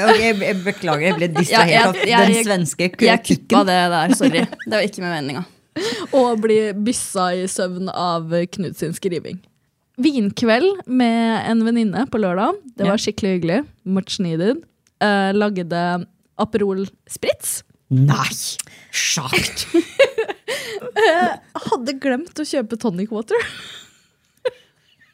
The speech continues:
Speaker 3: Det gikk kjempefint. Det gikk veldig bra. Mm.
Speaker 1: Aha.
Speaker 3: Så det ble Aperol Spritz med Aperol og Prosecco.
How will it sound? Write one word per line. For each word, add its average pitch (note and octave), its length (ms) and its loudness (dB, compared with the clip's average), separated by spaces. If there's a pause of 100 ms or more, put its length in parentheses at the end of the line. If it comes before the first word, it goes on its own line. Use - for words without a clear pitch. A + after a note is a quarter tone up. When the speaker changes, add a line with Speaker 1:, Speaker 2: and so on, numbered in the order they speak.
(1300)
Speaker 3:
Det G#3 220 2
gikk F4+ 300 2
kjempefint. D#4 840 -2 (240)
Det C4+ 220 0
gikk D#4 220 -4
veldig B3+ 260 -2
bra. A#3+ 140 -4 (840)
Mm. C#4+ 220 -2 (200)
Speaker 1:
Aha. G3 320 2
Speaker 3:
Så D#4+ 220 -6
det D4 160 -2
ble B3 240 -2
Aperol A3+ 420 -4
Spritz - 800 -10 (180)
med F#3+ 420 -4
Aperol F3 520 -6
og E3 260 -4
Prosecco. - 460 -12